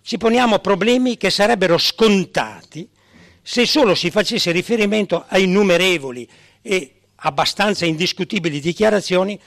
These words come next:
sui diritti dell'uomo e in primis sulla Costituzione italiana. La nostra povera Costituzione, che è aggredita in molti dei suoi articoli, dal diritto al lavoro, al diritto alla sanità equa e accessibile,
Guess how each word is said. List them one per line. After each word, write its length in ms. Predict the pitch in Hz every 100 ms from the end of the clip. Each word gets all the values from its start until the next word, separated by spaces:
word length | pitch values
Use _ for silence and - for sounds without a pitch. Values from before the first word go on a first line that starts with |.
| _ _
sui 220 | - 202 180
diritti 400 | 185 196 165 143
dell'uomo 760 | 147 156 143 101 151 233 _ _ _ _
e 160 | - 208 214
in 200 | 226 165
primis 640 | 165 131 117 151 180 - _ _
sulla 300 | - 220 214
Costituzione 640 | - - 180 170 - 165
italiana. 460 | 147 147 113 98 - _ _ _ _ - _ _ -
La 100 | 147
nostra 300 | 185 214 -
povera 360 | 196 202 190
Costituzione, 880 | 156 175 185 170 196 277 202 120 107
che 100 | 156
è 40 |
aggredita 600 | 156 147 175 160 202 -
in 100 | 160
molti 340 | 147 196 180 156
dei 140 | 147
suoi 280 | - 165 170
articoli, 680 | 165 - 151 - 170 226 - _ _ _ _ _
dal 220 | - 127
diritto 380 | 127 156 202 180
al 100 | 151
lavoro, 580 | 160 175 190 196 226 240
al 160 | 143 135
diritto 360 | 151 170 165
alla 120 | 151
sanità 560 | 139 156 147 143 156 143
equa 400 | 156 160 160 151
e 80 | 131
accessibile, 800 | 131 156 - 196 208 226 233